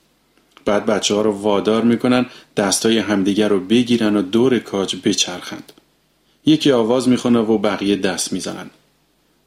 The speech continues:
پس از اون همه کنار درخت کاج میشینن و عمو نیکا با صدای بلند و غیر طبیعی و تئاترگونهٔ خودش به قول دایه سونینا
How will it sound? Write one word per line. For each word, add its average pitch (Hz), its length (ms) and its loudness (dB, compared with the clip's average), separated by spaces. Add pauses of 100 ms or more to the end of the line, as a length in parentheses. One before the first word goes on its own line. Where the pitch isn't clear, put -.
پس 104 180 0
از 107 180 2
اون 131 200 4
همه 117 360 2
کنار 110 380 2
درخت 107 400 0
کاج 101 360 -2
میشینن 123 600 2
و 143 120 2 (360)
عمو 101 260 0
نیکا 98 360 0
با 131 140 -2
صدای 123 500 0
بلند 135 580 0
و 127 60 2
غیر 117 280 2
طبیعی 107 440 -2
و 117 60 2
تئاترگونهٔ 98 840 -4
خودش 139 360 0 (340)
به 117 80 2
قول 113 280 2
دایه 104 360 0
سونینا 120 600 2